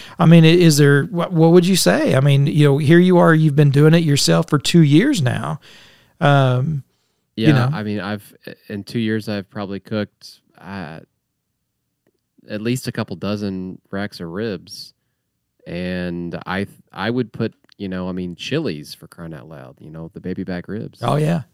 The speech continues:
Speaker 2: Uh, <laughs> I, uh, I would, I, I like mine.
Speaker 1: Yeah.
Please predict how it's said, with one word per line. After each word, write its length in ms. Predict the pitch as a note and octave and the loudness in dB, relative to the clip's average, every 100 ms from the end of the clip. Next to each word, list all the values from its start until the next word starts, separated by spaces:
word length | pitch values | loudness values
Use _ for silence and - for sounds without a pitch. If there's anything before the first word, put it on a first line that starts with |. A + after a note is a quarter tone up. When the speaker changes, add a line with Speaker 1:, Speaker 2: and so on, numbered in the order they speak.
| _ _ _ _ | _ _ _ _
Speaker 2:
Uh, 380 | F2+ F2+ F2 D#2 | -16 -12 -12 -12
<laughs> 1080 | - B2+ - _ _ _ _ _ _ _ - | -10 -10 -10 _ _ _ _ _ _ _ -10
I, 400 | G2+ G#2+ A2 G#2+ | -4 -2 -2 -2
uh, 460 | G2+ F#2 F2 E2+ E2 _ _ _ _ - | -2 -4 -8 -8 -12 _ _ _ _ -8
I 140 | G2 | -2
would, 260 | C#3 A#2 _ _ _ _ _ _ _ | -2 -4 _ _ _ _ _ _ _
I, 200 | F#2 A2+ - | -12 -12 -10
I 160 | F#2+ C3 | -8 -6
like 240 | D3+ C#3 | -4 -6
mine. 360 | G#2+ D3+ F#2+ D#2 - _ | -8 -8 -12 -16 -20 _
Speaker 1:
Yeah. 280 | - C3+ D#3 | 0 0 0